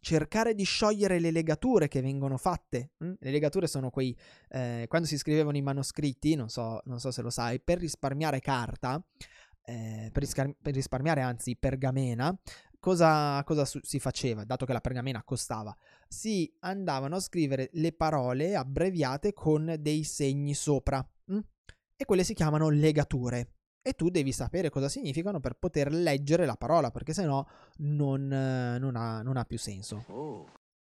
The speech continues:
Speaker 1: E, <laughs> ma la sapeva, eh, maestro? E quindi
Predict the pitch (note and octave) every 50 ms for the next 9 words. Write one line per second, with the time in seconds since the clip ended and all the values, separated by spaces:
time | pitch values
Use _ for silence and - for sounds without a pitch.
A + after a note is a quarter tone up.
0 | _ _ _ _ _ - - - _ A#3 A#3 G3+ F#3+ A3+ C4+ B3 - - - D#3+
1 | C#3+ - - C3+ - - _ _ B2+ D3 G3 G#3 G#3 - - - C#3+ C3+ C#3 E3+
2 | F3 G3 D3+ A#2 B2 C#3 C#3 B2 B2 - - - - - - - _ - B3+ B3
3 | A3 F#3+ E3 E3 F#3+ G3 - - A#3 F3 D#3 D#3 D#3+ E3 F3 F#3+ F#3+